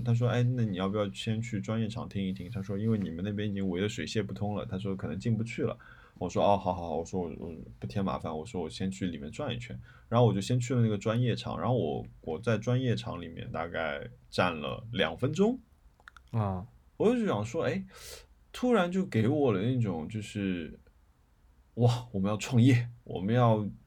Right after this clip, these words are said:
Speaker 1: 发展这个地方，我们要让它变成蓝海。
Speaker 2: 对，对。
Speaker 1: 就是你知道吗？那种积雪感出来了之后，我就，我就默默地退出来了。因为我觉得说，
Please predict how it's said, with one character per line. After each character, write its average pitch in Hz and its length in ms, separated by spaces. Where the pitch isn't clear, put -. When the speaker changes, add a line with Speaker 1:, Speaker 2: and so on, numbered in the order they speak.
Speaker 1:
发 - 300
展 110 180
这 127 140
个 123 80
地 117 120
方， 104 160
我 98 40
们 110 80
要 127 40
让 131 80
它 131 120
变 135 140
成 131 120
蓝 127 200
海。 113 380
Speaker 2:
对， 180 260
对。 139 240
Speaker 1:
就 127 120
是 127 80
你 113 80
知 104 60
道 107 140
吗？ 98 160
那 117 120
种 98 320
积 240 200
雪 135 200
感 104 240
出 107 200
来 98 100
了 92 100
之 98 140
后， 95 60
我 90 80
就， 90 160
我 90 180
就 110 140
默 131 180
默 123 180
地 101 120
退 120 200
出 107 140
来 65 140
了。 80 100
因 143 60
为 196 40
我 190 200
觉 113 180
得 147 80
说， 151 340